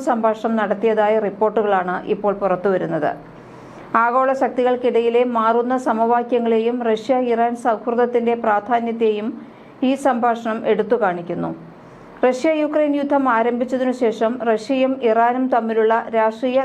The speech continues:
സാമ്പത്തിക, സൈനിക ബന്ധങ്ങൾ വലിയ തോതിൽ വർദ്ധിച്ചിട്ടുണ്ട്. പാശ്ചാത്യ രാജ്യങ്ങളുടെ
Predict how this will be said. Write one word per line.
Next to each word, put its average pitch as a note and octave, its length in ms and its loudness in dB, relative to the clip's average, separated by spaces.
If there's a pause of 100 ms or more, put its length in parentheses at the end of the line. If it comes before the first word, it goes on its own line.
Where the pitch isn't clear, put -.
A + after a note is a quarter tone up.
(100)
സാമ്പത്തിക, A3+ 500 0 (200)
സൈനിക A3+ 340 2 (100)
ബന്ധങ്ങൾ G3 400 0 (160)
വലിയ A3+ 220 2 (100)
തോതിൽ G#3 260 0 (100)
വർദ്ധിച്ചിട്ടുണ്ട്. F#3+ 760 -2 (840)
പാശ്ചാത്യ C4+ 480 2
രാജ്യങ്ങളുടെ C4 520 2